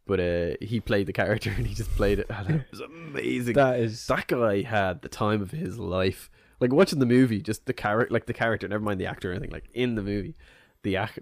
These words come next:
Speaker 1: the character is just having a great <laughs> time.
Speaker 2: I love that he's playing for the entire thing. Like, you hear it off in the
Speaker 1: D-, I
Speaker 2: distance, like,
Speaker 1: know.
Speaker 2: and it get, it b-, makes it really creepy.
Speaker 1: I
Speaker 2: Like,
Speaker 1: know,
Speaker 2: you
Speaker 1: it's just
Speaker 2: hear
Speaker 1: like,
Speaker 2: this,
Speaker 1: "Bow, bow,
Speaker 2: 'cause
Speaker 1: bow,
Speaker 2: it's their
Speaker 1: bow,
Speaker 2: war,
Speaker 1: bow."
Speaker 2: it's their war drum. Like,
Speaker 1: Oh,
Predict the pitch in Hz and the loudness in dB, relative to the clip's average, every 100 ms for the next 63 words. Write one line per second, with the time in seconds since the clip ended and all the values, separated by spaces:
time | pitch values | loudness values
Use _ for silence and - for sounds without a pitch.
0 | - 110 - 113 123 - 90 - 113 - | -10 -8 -2 0 0 -2 -8 -6 -6 -4
1 | 107 104 113 92 85 - 139 123 107 - | -6 -6 -6 -6 -10 -8 -2 2 2 2
2 | - 143 143 143 147 135 120 127 110 - | 4 8 8 8 6 6 4 4 0 0
3 | - 110 110 104 104 - 98 95 - 82 | 0 2 4 2 -2 -4 -4 -6 -6 -8
4 | 64 - 104 95 98 - 110 101 104 104 | -6 -4 -2 -2 -6 -2 -2 -2 -2 -2
5 | 123 104 123 120 113 117 110 - 107 101 | -2 0 2 4 4 4 0 0 -4 -4
6 | 107 104 415 156 202 285 277 294 262 165 | -4 -2 2 4 4 4 6 6 6 6
7 | 180 220 226 160 - 170 160 165 - 151 | 6 6 2 2 2 2 4 2 0 -2
8 | 139 139 131 113 - 233 330 - 107 123 | 0 0 0 -4 -2 0 0 0 -2 0
9 | 135 - 170 151 180 156 151 147 139 117 | 0 2 2 4 6 6 6 4 4 2
10 | 101 110 101 - 165 170 - 180 165 135 | 0 -4 -6 0 4 4 6 6 6 8
11 | 165 175 123 110 123 - 135 131 208 147 | 8 8 6 2 -2 -2 0 0 0 0
12 | 131 - - - - - - - - - | -2 -4 -6 -4 -6 -6 -8 -10 -10 -10